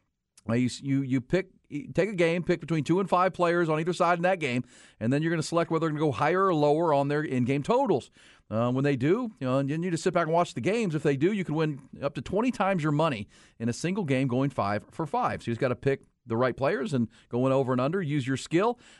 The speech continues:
Uh, also, you'll love Underdog because it's easy and fast to get started to play. The sign-up process is smooth. They have a super slick mobile app.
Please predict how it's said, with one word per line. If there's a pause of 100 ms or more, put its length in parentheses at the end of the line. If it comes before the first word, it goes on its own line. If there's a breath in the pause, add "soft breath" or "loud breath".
Uh,
also,
you'll
love
Underdog
because
it's
easy
and
fast
to
get
started
to
play.
The
sign-up
process
is
smooth. (280 soft breath)
They
have
a
super
slick
mobile
app.